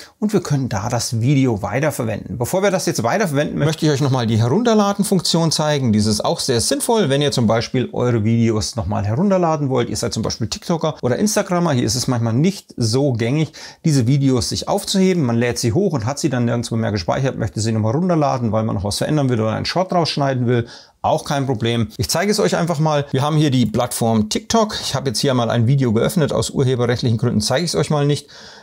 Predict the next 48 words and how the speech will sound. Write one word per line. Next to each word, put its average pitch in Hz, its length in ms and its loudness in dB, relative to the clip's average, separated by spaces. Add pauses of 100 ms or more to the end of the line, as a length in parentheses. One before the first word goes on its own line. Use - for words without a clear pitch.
(120)
Kopiere 196 440 0
jetzt 160 160 0
einfach 127 220 -2
hier - 160 -2
oben 117 460 2
den 104 340 2
Videolink 214 840 2 (120)
und - 160 0
füge 208 240 4
ihn 160 180 4
hier 139 220 4
ein. 117 300 0
Habt 127 180 -2
ihr 127 60 0
hier 131 120 2
oben 143 340 2
das 107 160 -2
auf 107 200 -2
On 170 240 2
gesetzt, 185 360 2
ist - 160 -2
automatisch 120 460 2
das 110 140 -2
Einfügen 113 580 0
festgelegt. 180 680 0
Das - 120 -2
heißt, - 160 -4
ich 117 60 -8
brauche 120 240 0
nur 123 100 2
noch 113 140 0
hier 107 100 0
reinzuklicken 120 600 -2
und 113 100 0
der 110 80 2
Link 113 380 2
wird 113 420 -2
übernommen. 117 560 2
Habt 104 140 -4
ihr - 40 -2
das 104 140 0
ausgeschaltet, 107 500 -2
müsst 113 220 0
ihr 107 80 0
ihn 110 180 2
manuell 101 420 0
hier 107 240 -2
einkopieren. 220 920 0